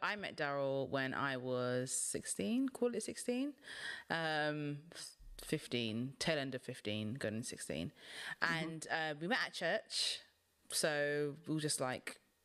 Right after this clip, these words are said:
Speaker 1: seeing each other and, like, you know, you kinda think, "Oh, that person's nice," you know, mm,
Speaker 2: Mm-hmm.
Speaker 1: but you don't think anything of it. Um, I actually had just come back from Jamaica, so I was fresh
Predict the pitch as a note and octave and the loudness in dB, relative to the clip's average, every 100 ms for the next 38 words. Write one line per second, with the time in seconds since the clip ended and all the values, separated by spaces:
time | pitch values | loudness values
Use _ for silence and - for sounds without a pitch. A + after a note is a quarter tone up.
0 | _ - - D#3 C#3+ C#3+ C3 C3 C3 B2+ | _ -4 0 2 2 2 4 4 4 2
1 | B2+ B2+ B2 B2 - A2+ - C#3+ G#3 G3+ | 2 2 0 0 0 -2 0 0 2 2
2 | F3 D3+ D3 C#3+ B3 B3+ B3 - F3+ D3+ | 2 0 -2 -2 0 0 0 0 -2 0
3 | C#3 A#2 A#2+ B2+ - A2 A2+ F3 E3+ E3 | -2 0 2 2 0 0 0 2 2 2
4 | E3 E3 D#3+ D#3+ - F3 D#3+ F3 D#3 E3 | 0 0 0 -2 -6 -6 2 4 4 0
5 | C3 E3+ D3+ D3+ C#3+ C3 C#3 C#3+ B2+ B2 | -2 -4 0 0 2 0 2 2 2 0
6 | - - - - D3+ - A#3+ C#4 - G3 | -4 -14 -6 -2 -2 2 4 4 0 -4
7 | F3 D3 - D3+ C#3 - C3+ C3 C#3+ C3 | -4 -2 -2 0 0 -2 -6 -2 -2 0
8 | C3 B2+ D3 - D#3 C#3 C#3 B2+ A2 D#3 | 0 -2 -4 -2 2 4 4 2 0 -2
9 | D3 - D#3 D3 - - | -2 -2 -2 0 -4 -6